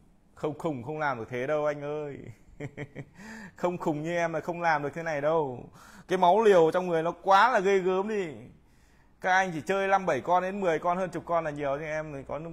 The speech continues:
tận bộ, bộ sưu tập của em đến mấy trăm con. Đấy, vừa rồi Covid cô veo nhiều người bảo: "Ôi, thằng này nguy hiểm rồi, thằng này nó, nó ăn đong này, nó chết rồi." Thế nhưng mà đong thì làm gì dám mua về mà chơi thế này anh. Thật sự,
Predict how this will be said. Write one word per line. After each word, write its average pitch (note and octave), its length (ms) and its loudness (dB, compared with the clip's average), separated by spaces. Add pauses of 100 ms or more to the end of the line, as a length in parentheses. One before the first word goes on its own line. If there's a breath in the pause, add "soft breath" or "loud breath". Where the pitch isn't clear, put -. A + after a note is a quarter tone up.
(140)
tận - 180 -8
bộ, B2 260 -8
bộ D3+ 160 -10
sưu E3 140 -10
tập C3+ 180 -4
của A#2 80 -6
em C#3+ 180 -4
đến D#3+ 200 -8
mấy F3+ 200 2
trăm F#3+ 140 -2
con. F3+ 340 2 (580 soft breath)
Đấy, C#3 280 -4
vừa D3 180 -6
rồi C#3 160 -4
Covid D#3+ 380 -8
cô E3 140 -4
veo D3+ 260 0
nhiều C3+ 180 -8
người B2+ 200 -6
bảo: G2+ 180 -4
"Ôi, C4 280 2
thằng D#3+ 160 -8
này D3 400 -2 (440 loud breath)
nguy F#3+ 260 -2
hiểm F3 220 2
rồi, G3 380 6
thằng E3+ 120 -4
này E3+ 260 -2
nó, F#3 420 -4
nó F#3+ 140 -4
ăn F#3+ 220 -2
đong F#3+ 200 4
này, F#3 220 -4
nó F3+ 80 -6
chết B3+ 260 0
rồi." E3 160 2 (1400 soft breath)
Thế A#2+ 160 -8
nhưng D3 120 -10
mà A#2+ 80 -6
đong C3+ 240 2
thì A#2+ 60 -8
làm A2+ 160 -6
gì A2 120 -8
dám G#2+ 220 -4
mua D3 220 -2
về B2 80 -4
mà G#2+ 100 -8
chơi C3 260 -6
thế B2+ 80 -8
này B2+ 180 -4
anh. C3 380 -6 (1120 soft breath)
Thật B2 140 -4
sự, F#2 300 -8